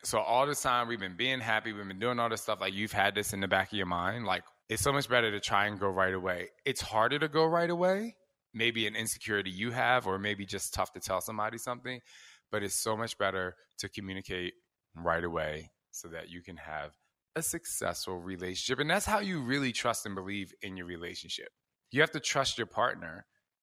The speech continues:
And in order to trust your partner, you have to be super transparent. You have to wanna talk to them. And you want them to trust you. A partner is gonna trust you when you come to them with the tough issues. I mean, it's easy to say, "Oh my gosh, this is great."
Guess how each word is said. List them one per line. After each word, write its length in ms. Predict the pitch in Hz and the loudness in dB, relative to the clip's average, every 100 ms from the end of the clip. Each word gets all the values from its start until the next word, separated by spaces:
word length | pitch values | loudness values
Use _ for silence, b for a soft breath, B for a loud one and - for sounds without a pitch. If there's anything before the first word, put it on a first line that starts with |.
| _ | _
And 140 | 117 113 | -4 -4
in 100 | 110 | -4
order 300 | 139 147 120 | -2 0 -2
to 60 | |
trust 260 | - 120 - | -2 -2 -2
your 80 | 98 | -2
partner, 320 | 143 147 110 | 0 0 -2
you 160 | 107 | -2
have 140 | 104 98 | -2 -4
to 80 | 95 | -6
be 160 | 95 | -6
super 460 | - - 151 147 123 | -6 -4 -4 -2 0
transparent. 720 | - 90 82 - 85 82 104 | 0 0 -2 -4 -4 -4 -6
You 80 | 113 | -6
have 100 | 123 | -6
to 80 | 120 | -4
wanna 200 | 127 123 | -4 -4
talk 360 | - - 139 - | -6 -6 -8 -6
to 100 | 90 | -8
them. 240 | 80 76 _ _ _ | -8 -14 _ _ _
And 140 | 135 151 | -2 0
you 80 | |
want 180 | 208 214 | 0 0
them 100 | 202 | -2
to 60 | 185 | -2
trust 340 | - 185 - | -2 -4 -4
you. 240 | 190 190 - _ _ _ _ _ _ _ _ | -8 -10 -14 _ _ _ _ _ _ _ _
A 60 | 127 | -2
partner 320 | - 185 214 | 4 4 4
is 120 | 175 | 0
gonna 200 | 127 151 | 2 0
trust 320 | 143 131 117 117 | 0 0 0 -2
you 100 | 110 | -2
when 140 | 107 | -2
you 120 | 123 | -4
come 240 | - 117 107 | 0 -2 0
to 140 | 92 | -6
them 520 | 82 113 107 87 82 - b b - | -2 0 0 -2 -8 -14 b b -8
with 460 | 104 104 92 - _ _ _ 104 | -2 0 -2 -10 _ _ _ -4
the 120 | 117 | -2
tough 400 | - 127 135 - | 0 2 2 2
issues. 440 | 131 - 135 139 - | -2 0 0 0 0
I 60 | |
mean, 220 | 165 151 160 | 0 -2 -2
it's 160 | 180 - | -2 0
easy 260 | 202 185 | -2 -2
to 80 | 160 | -4
say, 220 | - 147 - | -2 -2 0
"Oh 180 | 214 226 | 2 2
my 120 | 226 | 2
gosh, 280 | 208 226 202 | 2 2 0
this 180 | 214 208 | -8 -8
is 160 | 190 | -4
great." 300 | 208 226 175 | 0 0 0